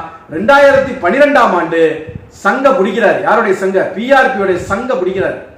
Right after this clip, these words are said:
ஒரு லட்சத்தி பதினாறாயிரம் கோடி இழப்பு தமிழ்நாட்டு அரசுக்கு பி ஆர் பி-னால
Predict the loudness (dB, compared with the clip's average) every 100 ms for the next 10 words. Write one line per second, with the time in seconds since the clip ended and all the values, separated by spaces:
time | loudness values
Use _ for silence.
0 | -20 -20 -20 _ -4 0 4 4 2 0
1 | -4 -2 0 2 4 4 2 -2 0 4
2 | 6 4 2 0 0 -2 -4 -4 -4 -2
3 | -2 -2 -4 -4 -8 -8 -8 -6 0 2
4 | 2 -2 -4 -4